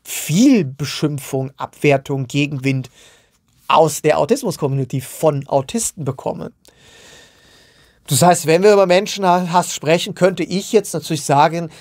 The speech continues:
„Ey Leute, ich als Autist, als diagnostizierter Asperger hätte gute Gründe, andere Autisten zu hassen.“ Okay,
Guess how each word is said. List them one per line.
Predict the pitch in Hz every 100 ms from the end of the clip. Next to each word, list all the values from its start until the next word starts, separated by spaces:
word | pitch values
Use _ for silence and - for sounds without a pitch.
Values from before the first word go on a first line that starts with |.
| -
„Ey | 220
Leute, | 214 262 170
ich | - 185 190
als | 147
Autist, | 143 196 247 -
als | 160 139
diagnostizierter | - 156 160 165 156 - 165 147
Asperger | 143 - 170 160 151
hätte | 160 143
gute | 160 160 151
Gründe, | 151 160 156 143 131 - -
andere | 156 156 143
Autisten | 143 139 196 190 - 139
zu | 156 131
hassen.“ | 139 135 156
Okay, | - 143 - 165 196